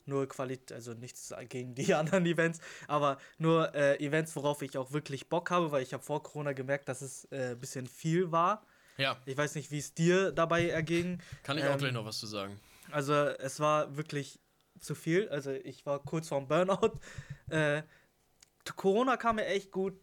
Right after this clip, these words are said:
Speaker 1: man hatte gut Zeit zum Überlegen. Ähm, da will, hab ich dann nur noch Bock, äh, auf meine wichtigen Events, auf die ich richtig Bock habe zu fotografieren.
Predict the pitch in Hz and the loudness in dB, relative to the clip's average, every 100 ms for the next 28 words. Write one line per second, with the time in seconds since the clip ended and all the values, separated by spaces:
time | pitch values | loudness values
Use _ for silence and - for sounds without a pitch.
0 | - 139 147 143 123 127 - 131 - 127 | -12 -8 -6 -8 -8 -8 -6 -6 -6 -8
1 | 120 123 143 143 - - - - 131 127 | -6 -2 -2 -4 -12 -20 -14 -6 -4 -4
2 | 127 _ - 156 156 160 139 151 147 143 | -10 _ 0 2 4 4 2 -2 -4 -4
3 | 143 143 143 147 139 - 131 127 127 127 | -2 -4 -2 -4 -4 -4 -6 -4 -4 -6
4 | 123 - - - 123 123 123 123 - _ | -8 -14 -16 -14 -10 -8 -8 -10 -14 _
5 | _ - 135 151 - 156 151 147 151 135 | _ -14 -12 -8 -6 -6 -4 -6 -6 -8
6 | 135 - 135 147 170 - - 156 156 160 | -10 -10 -6 -6 -6 -8 -4 -4 0 2
7 | 160 160 156 160 160 156 151 170 175 | 2 -2 -8 -6 -4 -4 -2 0 0